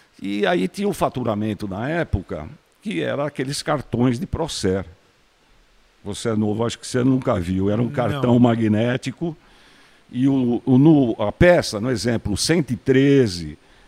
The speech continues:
Speaker 1: era a sigla do Fusca. Cento e três era da, do Zé do Caixão. Ah, acho que cento e sete era da Varent, alguma coisa. Cento e sete, aí tinha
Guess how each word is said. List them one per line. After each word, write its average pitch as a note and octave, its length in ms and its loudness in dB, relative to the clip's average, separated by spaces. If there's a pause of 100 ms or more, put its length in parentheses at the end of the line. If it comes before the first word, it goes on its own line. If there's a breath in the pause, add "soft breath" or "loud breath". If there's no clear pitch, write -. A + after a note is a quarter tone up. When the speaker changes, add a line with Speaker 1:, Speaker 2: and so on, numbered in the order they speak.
(140)
Speaker 1:
era A2 340 -2
a C3 60 -2
sigla B2+ 480 -2
do D3+ 120 0
Fusca. D3 580 0 (260)
Cento A#2+ 360 -4
e C#3 80 0
três C#3 580 0
era G#2+ 200 -8
da, G#2+ 260 -6
do F#2+ 120 -8
Zé G#2+ 200 0
do C3 80 -6
Caixão. C3 600 -8 (640 soft breath)
Ah, A2+ 420 -6
acho G#2+ 120 -12
que A#2 100 -12
cento C3+ 340 -8
e G#2 60 -10
sete C3 640 -6
era A2+ 160 -8
da G2+ 100 -10
Varent, A2 600 -4
alguma F3 320 -8
coisa. B2+ 200 -6
Cento C#3 260 -6
e C#3+ 40 -8
sete, C#3 720 -4
aí D#3+ 180 -6
tinha F#3+ 480 -10